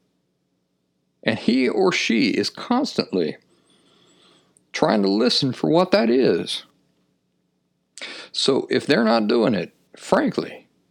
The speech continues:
it's because your behavior communication style sucks. You're not communicating what you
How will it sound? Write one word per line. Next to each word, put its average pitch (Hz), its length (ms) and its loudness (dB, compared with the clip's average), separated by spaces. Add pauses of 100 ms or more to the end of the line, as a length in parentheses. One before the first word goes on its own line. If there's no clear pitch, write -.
(460)
it's - 140 -4
because 98 380 -2
your 135 260 2
behavior 143 600 0
communication 127 800 -4
style 98 460 -2
sucks. - 800 -2 (1800)
You're 120 140 0
not 156 260 0
communicating 160 760 0
what 104 160 -2
you 127 360 -4